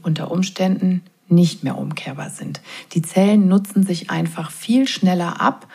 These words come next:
und wir erfahren eine viel schnellere Zellalterung. Das heißt, wir haben unter Umständen, obwohl wir vielleicht x Jahre sind, ein biologisches Alter, was weiter drüber liegt.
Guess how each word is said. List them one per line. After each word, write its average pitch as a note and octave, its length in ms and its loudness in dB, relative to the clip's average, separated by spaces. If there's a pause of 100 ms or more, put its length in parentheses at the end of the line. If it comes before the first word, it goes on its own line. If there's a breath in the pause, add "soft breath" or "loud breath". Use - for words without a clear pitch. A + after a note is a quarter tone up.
(260 loud breath)
und F3 240 2
wir F3 80 2
erfahren F#3 540 -2
eine D#3+ 320 -4
viel C#4 560 0 (100)
schnellere F3+ 640 0
Zellalterung. C#3+ 840 -2
Das C#3+ 240 -8
heißt, F#3+ 380 -4
wir E3 140 -2
haben F#3 200 2
unter - 360 -4
Umständen, G#3+ 1040 2 (600)
obwohl E3+ 320 0
wir E3+ 120 2
vielleicht D3 760 -6
x - 240 -6
Jahre C#3+ 320 -4
sind, A3 320 2 (500 loud breath)
ein E3 240 4
biologisches E3+ 680 0
Alter, E3+ 400 -4
was D#3 200 -6
weiter D3 300 -8
drüber D3 320 -4
liegt. - 400 -18